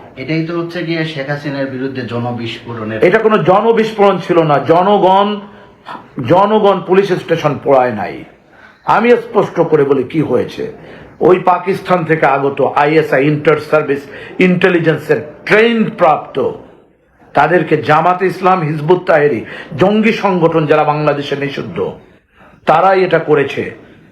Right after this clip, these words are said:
Speaker 1: আপনার কাছে কি কোনো প্রমাণ আছে?
Speaker 2: অবশ্যই প্রমাণ আছে। ব্রিগেডিয়ার জেনারেল সাখাওয়াত হোসেন, তো যা, তাকে যখন সামরিক উপদেষ্টা করা হয়েছিল, এই খুনি ইউনুস এবং আসিফ নজরুল, এরাই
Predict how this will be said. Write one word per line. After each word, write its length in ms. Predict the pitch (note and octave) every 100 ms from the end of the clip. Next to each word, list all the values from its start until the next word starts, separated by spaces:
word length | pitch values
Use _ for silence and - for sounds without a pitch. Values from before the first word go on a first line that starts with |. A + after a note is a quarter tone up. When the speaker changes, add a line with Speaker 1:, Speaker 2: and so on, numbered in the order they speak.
| _
Speaker 1:
আপনার 260 | A#2+ B2 B2+
কাছে 200 | C3+ C#3+
কি 100 | C3+
কোনো 260 | C3+ C3 B2
প্রমাণ 300 | B2+ C3 C3+
আছে? 120 | C3+
Speaker 2:
অবশ্যই 560 | E3 G3 G#3 A3 G3
প্রমাণ 300 | F3+ F3+ F3
আছে। 360 | D#3 - A#2+ G2 - - - -
ব্রিগেডিয়ার 480 | B2 E3 F#3 F#3+ F3+
জেনারেল 280 | D#3 F3+ E3+
সাখাওয়াত 500 | - F3 F3+ F#3 -
হোসেন, 380 | D#3 D#3 C#3+ F#2+ - - - - - - -
তো 120 | -
যা, 300 | D#3 E3 -
তাকে 600 | D#3 E3 F3 E3 C#3 F#3 - - - -
যখন 300 | E3 E3+ E3+
সামরিক 560 | - E3+ F#3+ G3 G3
উপদেষ্টা 440 | E3 E3+ D#3+ - E3
করা 220 | D3+ D#3
হয়েছিল, 460 | C#3 D3 - B2 A2+ - - -
এই 240 | E3+ A#3
খুনি 320 | A3 - G3+ G#3
ইউনুস 440 | G3 F#3+ F#3+ E3
এবং 180 | E3+ D#3+
আসিফ 340 | C#3+ D#3 D#3+ -
নজরুল, 480 | D3 C3+ C3 B2+ F#2+ - - - -
এরাই 540 | E3+ E3+ F3+ D3 A#2